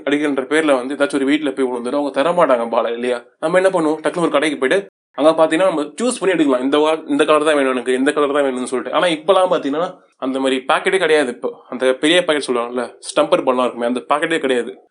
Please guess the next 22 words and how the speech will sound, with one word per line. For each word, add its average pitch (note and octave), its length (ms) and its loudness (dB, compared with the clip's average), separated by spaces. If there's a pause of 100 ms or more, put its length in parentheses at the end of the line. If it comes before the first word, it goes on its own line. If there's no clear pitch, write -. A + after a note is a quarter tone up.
முன்னாடியே D3 320 -2
ஒரு D#3 140 2
தெருக்கு E3+ 340 2
வந்து D#3+ 160 0
அஞ்சு D3+ 200 0
கடை D#3 140 2
இருக்குன்னா D#3+ 260 0
இப்பெல்லாம் E3+ 320 4
ஒரு C#3+ 140 4
கடை D#3+ 140 4
இருக்கிறதே D#3+ 280 0
பெரிய D3 200 2
விஷயம். B2+ 280 -2 (180)
இப்பெல்லாம் G#3+ 380 2
வந்து F3 200 2
ஃபோன் G3 260 4
தான் F3+ 120 4
கிடையாதுல்ல, B2 360 2 (280)
இதுக்கப்புறம் D#3+ 380 -4
என்ன E3 120 -6
பண்ணணும் D3 280 -4
பசங்க? C3+ 240 -6